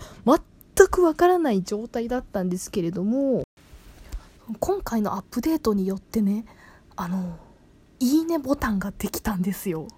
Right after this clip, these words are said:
しかも、いいねのハートマークだけじゃなくて、なんとあの、面白いを表すニコちゃんマークっていうのかな？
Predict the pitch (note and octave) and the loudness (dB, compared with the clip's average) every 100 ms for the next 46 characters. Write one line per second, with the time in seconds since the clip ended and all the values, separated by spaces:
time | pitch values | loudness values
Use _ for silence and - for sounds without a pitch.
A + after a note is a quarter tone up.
0 | - - - - - - G#3+ F3+ - - | -20 -20 -20 -20 -14 -2 -2 -2 -6 -4
1 | C#4+ C#4+ F#3+ F#3 - C4 C4+ C4+ C#4+ - | 0 2 2 -2 -4 -4 -4 -2 -2 -2
2 | F#3+ G3 G#3+ F3+ F#3 - - F3+ E3 - | -6 -4 -4 -2 -4 -6 -6 -6 -6 -14
3 | - - - - - - - - - - | -20 -20 -20 -20 -20 -20 -20 -20 -20 -20
4 | _ - - A#3+ A#3+ F#3 F3+ F3 - G3 | _ -18 0 0 0 -2 -4 -6 -6 -2
5 | G#3 C#4 - D#4 E4 C#4+ G#3+ - G3+ G#3 | 0 0 0 0 2 2 0 -2 -2 -2
6 | G#3+ - F3+ F#3+ G#3+ - F4+ - G4+ F#4+ | -4 -6 0 2 2 2 0 2 0 0
7 | F#4 - - - - - A3+ | -2 -8 -12 -12 -8 -8 -10